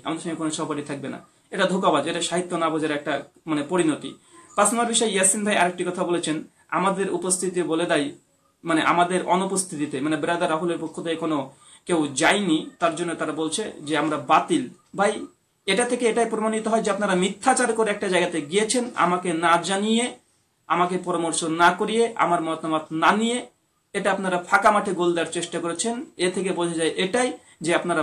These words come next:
বাতিল। আপনারা বাতিল কেন? স্পষ্ট। আমি বারবার কথাটা বলেছি যে আমাদের সঙ্গে কোনো পরামর্শ করে চূড়ান্ত সিদ্ধান্ত না নিয়ে আপনারা একা একাই ফাঁকা ফিল্ডে গোল দিতে চেয়েছিলেন, অত সহজ নয়। এখানে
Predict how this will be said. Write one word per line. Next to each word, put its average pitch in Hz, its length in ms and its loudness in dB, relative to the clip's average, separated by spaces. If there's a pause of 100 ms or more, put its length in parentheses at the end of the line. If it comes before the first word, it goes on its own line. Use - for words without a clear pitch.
(120)
বাতিল। 175 280 6 (260)
আপনারা 277 260 2
বাতিল 170 300 -4
কেন? 247 120 -4 (520)
স্পষ্ট। 220 300 0 (580)
আমি 202 180 0
বারবার 208 260 4
কথাটা 190 280 -2
বলেছি 202 280 -2
যে 190 60 0 (120)
আমাদের 185 340 0
সঙ্গে 185 240 0
কোনো 175 200 0
পরামর্শ 170 380 -2
করে 160 160 -4
চূড়ান্ত 165 200 -2 (100)
সিদ্ধান্ত 156 260 -4 (140)
না 156 160 4
নিয়ে 170 180 0
আপনারা 160 220 -2 (160)
একা 170 200 2
একাই 147 200 2 (500)
ফাঁকা 190 260 4
ফিল্ডে 185 220 0
গোল 170 240 0
দিতে 160 200 -4
চেয়েছিলেন, 160 320 -2 (120)
অত 165 100 0 (140)
সহজ 160 220 -2 (120)
নয়। 208 180 4 (840)
এখানে 220 200 2